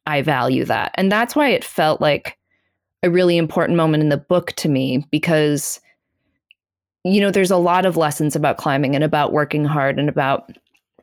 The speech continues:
discipline. But I think one thing we talked about really early on, um, about Power Company in general is that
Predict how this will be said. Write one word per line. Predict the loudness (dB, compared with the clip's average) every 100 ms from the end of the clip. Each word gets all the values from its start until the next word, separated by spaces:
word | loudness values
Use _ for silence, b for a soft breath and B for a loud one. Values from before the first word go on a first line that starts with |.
| -10 -2
discipline. | 0 0 -2 0 0 0
But | 0 0
I | 0
think | 0 0 0 -4 B B B B B _ _ _ _ -2
one | 2 2
thing | 4 2
we | 4 2
talked | 0 -2 0
about | 0 0 2
really | 2 4 2
early | 2 2 2
on, | 2 0 2 0 0 -2 -2
um, | 0 0 -2 -4 -4
about | -2 0 0 -2 _ _
Power | -4 0 0
Company | 0 0 2 2
in | 2
general | 2 2 2 0
is | 0 0
that | 0 -2 -6